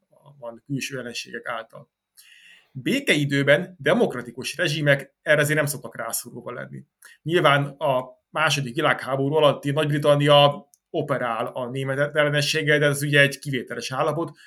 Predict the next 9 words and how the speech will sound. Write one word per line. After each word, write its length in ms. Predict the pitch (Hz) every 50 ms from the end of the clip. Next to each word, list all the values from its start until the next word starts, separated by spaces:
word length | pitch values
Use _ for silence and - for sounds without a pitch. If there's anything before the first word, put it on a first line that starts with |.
| _ _ _
Normális 500 | - 143 190 226 196 135 117 123 113 -
esetben 320 | 175 - 156 147 135 131
egy 100 | 123 120
békés 320 | 123 180 175 - 135 117 -
demokrácia 760 | 139 135 135 120 - 135 131 120 120 - - - 127 127 -
az 120 | - 120
ilyet 200 | 123 143 123 101
nem 160 | - 117 110 104
csinál. 420 | - - 127 123 117 117 117 -